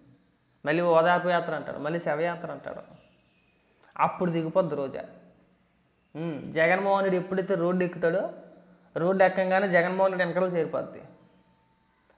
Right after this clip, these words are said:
చేరిపోయి అప్పుడు పత్తెత్తి కూరలు చెప్పొద్దన్నమాట. అన్నీ నీతి కూరలే. గతంలో కూడా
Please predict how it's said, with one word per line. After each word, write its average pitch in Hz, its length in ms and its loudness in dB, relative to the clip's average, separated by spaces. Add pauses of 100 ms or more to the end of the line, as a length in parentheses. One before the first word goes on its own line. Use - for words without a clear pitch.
(140)
చేరిపోయి 190 380 2
అప్పుడు 196 200 2
పత్తెత్తి 175 360 -4
కూరలు 185 220 -2
చెప్పొద్దన్నమాట. 160 480 -6 (1500)
అన్నీ 180 220 -2
నీతి 190 240 2
కూరలే. 190 440 0 (1800)
గతంలో 180 240 4
కూడా 208 160 4